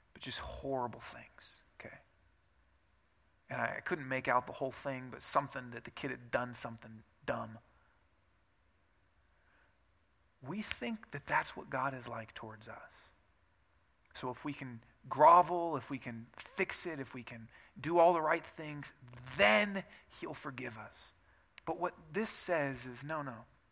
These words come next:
Christ, you are so bad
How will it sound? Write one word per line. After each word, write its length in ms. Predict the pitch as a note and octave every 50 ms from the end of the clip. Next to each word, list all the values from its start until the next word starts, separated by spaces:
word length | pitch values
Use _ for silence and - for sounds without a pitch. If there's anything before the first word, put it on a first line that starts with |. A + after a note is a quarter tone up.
| _ _ _ _ _ _ _ _ - _ _ _ _ _ _
Christ, 560 | - - - E3+ F3 F3+ F3 - - - - - - - -
you 160 | D3+ F3+ F3+
are 120 | E3 D3+ -
so 340 | - - - G3+ G3 G#3
bad 340 | G3 - D3+ B2 A2+ G#2+ -